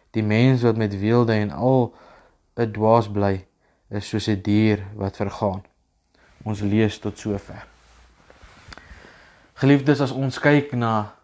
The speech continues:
Psalm negenveertig, dan is dit die eerste van 'n reeks van vyf wysheidspsalms.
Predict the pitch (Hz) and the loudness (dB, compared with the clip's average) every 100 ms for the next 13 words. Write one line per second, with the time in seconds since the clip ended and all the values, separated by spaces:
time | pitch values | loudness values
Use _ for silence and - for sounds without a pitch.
0 | - 110 117 113 107 101 107 127 107 - | -16 -8 -4 -2 -4 -4 -4 -6 -4 0
1 | 123 117 123 110 - _ _ _ _ - | 2 2 -2 -6 -8 _ _ _ _ -20
2 | _ _ _ _ _ 104 120 131 135 80 | _ _ _ _ _ 2 2 2 -2 -4
3 | 127 113 117 120 113 - _ _ _ 117 | -4 -2 -2 -2 -6 -18 _ _ _ -10
4 | - 147 147 - 135 123 120 117 104 110 | -2 2 2 0 -4 -4 -4 -4 -2 -4
5 | 107 - 113 110 117 110 101 101 101 110 | -4 -6 -8 -4 -4 -4 -4 -4 -2 -4
6 | - 104 - 101 107 _ - | -6 -12 -12 -14 -16 _ -20